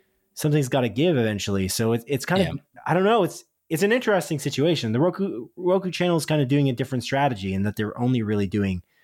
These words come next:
Speaker 1: ad-supported content, kinda like
Speaker 2: Yeah.
Speaker 1: Crackle from <laughs> Sony.
Speaker 2: Oh, yeah, back at Crackle. I wonder if that's, is that still going?
Speaker 1: I think it is going. I don't know. Um, good question. I f-, I,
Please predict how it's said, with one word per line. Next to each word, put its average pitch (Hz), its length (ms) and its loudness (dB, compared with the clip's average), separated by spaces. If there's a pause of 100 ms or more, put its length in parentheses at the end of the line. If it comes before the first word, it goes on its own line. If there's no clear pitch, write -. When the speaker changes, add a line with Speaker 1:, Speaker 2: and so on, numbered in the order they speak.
(280)
Speaker 1:
ad-supported 104 800 -6
content, 92 580 -4
kinda 113 160 -2
like 107 180 0
Speaker 2:
Yeah. 87 120 -6 (600)
Speaker 1:
Crackle 117 500 -4 (500)
from 98 220 -8
<laughs> - 80 -6
Sony. 120 560 -2 (160)
Speaker 2:
Oh, 113 100 -4
yeah, 117 280 0
back 95 260 -8
at 95 160 -14
Crackle. 101 460 -8 (100)
I 123 60 -4
wonder 262 180 -2
if 403 100 -8
that's, - 180 -4
is 214 100 -8
that - 140 -4
still 466 220 -2
going? 403 280 0 (180)
Speaker 1:
I 196 80 2
think 381 280 -2
it 381 100 2
is 196 320 2
going. 262 420 0 (300)
I 170 100 -2
don't 214 240 0
know. 165 580 4 (320)
Um, 131 300 2
good - 220 -4
question. 196 500 0 (320)
I - 20 -14
f-, - 160 -14 (120)
I, 139 40 -2